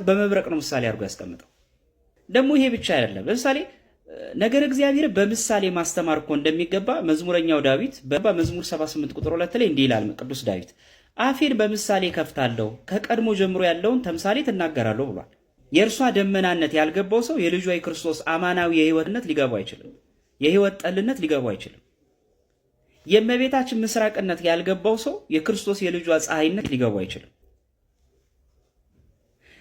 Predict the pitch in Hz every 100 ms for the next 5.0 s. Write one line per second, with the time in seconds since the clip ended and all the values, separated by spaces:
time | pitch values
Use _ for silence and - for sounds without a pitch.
0 | _ 147 185 233 269 269 - 294 254 -
1 | - 233 226 240 220 202 196 180 185 196
2 | 233 240 254 196 185 196 202 180 180 180
3 | 170 165 139 131 143 160 165 160 147 143
4 | 160 190 233 165 135 113 101 92 65